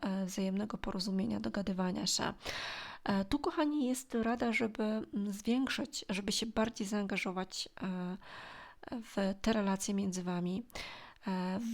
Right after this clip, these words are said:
włożyć więcej zaangażowania. Mm, kochani, e, też skupić się na nowym pomyśle na tą relację.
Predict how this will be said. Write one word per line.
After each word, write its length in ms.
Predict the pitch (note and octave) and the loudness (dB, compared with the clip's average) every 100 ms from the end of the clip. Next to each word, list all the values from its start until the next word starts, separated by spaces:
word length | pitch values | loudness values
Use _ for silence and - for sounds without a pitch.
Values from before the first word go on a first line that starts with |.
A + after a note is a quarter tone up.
| B3 | 0
włożyć 280 | B3+ A#3+ B3+ | 2 4 4
więcej 260 | A3+ G#3+ G3 | 2 2 0
zaangażowania. 840 | G#3 G3 - F#3 E3+ - - - - - - _ - _ _ _ - - _ - G3+ | 0 0 0 -2 -2 -2 -2 -4 -6 -12 -20 _ -20 _ _ _ -20 -20 _ -6 -2
Mm, 400 | G#3 A3+ G#3 G3 | 0 0 0 -2
kochani, 720 | - G3+ G#3+ A3 G#3 G#3 G#3 - | -6 -4 0 2 2 0 -2 -2
e, 280 | G3 G3+ G3 | -2 -2 -2
też 360 | - G3+ - | -2 0 0
skupić 400 | - - - G4+ | -2 -4 -4 0
się 320 | - A#3 G#3 G#3 - - - - - - - | 2 2 2 0 -8 -14 -14 -16 -20 -10 -2
na 460 | G3 F#3+ F#3+ F#3+ | 2 4 4 4
nowym 440 | G3 G3+ B3+ B3+ A#3+ | 6 6 6 4 2
pomyśle 500 | G#3 A3 A#3 - F3+ | 2 4 4 4 0
na 60 | |
tą 200 | - G3+ | 0 -2
relację. 640 | G3 G3+ G3+ F#3+ - - | 0 0 -2 -2 -4 -4